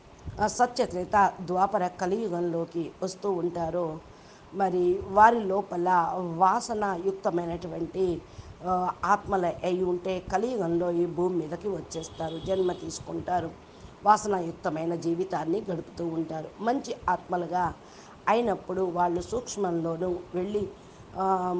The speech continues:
బాగుపడతారు, కొంచెం జ్ఞానం తీసుకుంటారు. సూక్ష్మవతనంలో వేరే లోకంలో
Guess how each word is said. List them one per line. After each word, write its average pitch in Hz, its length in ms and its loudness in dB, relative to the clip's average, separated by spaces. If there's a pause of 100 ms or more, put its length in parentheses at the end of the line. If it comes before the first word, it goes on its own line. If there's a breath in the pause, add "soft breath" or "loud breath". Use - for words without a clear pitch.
(260)
బాగుపడతారు, 170 920 4 (500)
కొంచెం 240 320 2
జ్ఞానం 180 420 0
తీసుకుంటారు. 165 840 -6
సూక్ష్మవతనంలో 175 1160 -2 (200)
వేరే 190 340 0
లోకంలో 170 600 -2